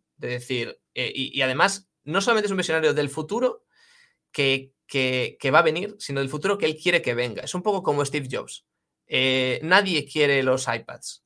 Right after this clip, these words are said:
nadie quiere un iPad, nadie quiere un teléfono táctil, son una mierda hoy en día, pero yo sé que aunque ellos digan que no lo quieren, lo quieren. Eso es, eso es un poco lo más. No, nadie quiere viajar al espacio, nadie lo quiere,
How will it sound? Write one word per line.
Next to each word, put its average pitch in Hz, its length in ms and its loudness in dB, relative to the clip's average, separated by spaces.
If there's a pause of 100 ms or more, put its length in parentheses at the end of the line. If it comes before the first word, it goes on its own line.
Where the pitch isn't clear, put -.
(120)
nadie 151 260 -2
quiere 120 320 -2
un 123 220 -4
iPad, 113 240 -10
nadie 170 240 2
quiere 180 180 2
un 160 240 0
teléfono 139 460 0
táctil, 127 360 -6
son 147 180 -2
una 143 160 2
mierda 127 400 -2
hoy 117 80 -2
en 117 120 -6
día, 120 200 -6
pero 127 140 -4
yo 185 160 0
sé 226 300 -2 (240)
que - 80 -6
aunque 127 160 -2
ellos 190 300 -4
digan 143 280 -4
que 135 100 -2
no 135 100 -2
lo 131 100 -2
quieren, 220 320 -6
lo 120 200 -8
quieren. - 320 -10 (840)
Eso - 180 0
es, 190 180 -6
eso 196 140 -2
es 190 60 -6
un 160 120 -4
poco 139 180 0
lo 131 100 4
más. 120 200 -4
No, 156 140 0
nadie 190 400 4
quiere 151 240 2
viajar 135 340 2
al 127 240 2
espacio, 123 460 -4
nadie 170 240 2
lo 143 120 0
quiere, 123 360 -2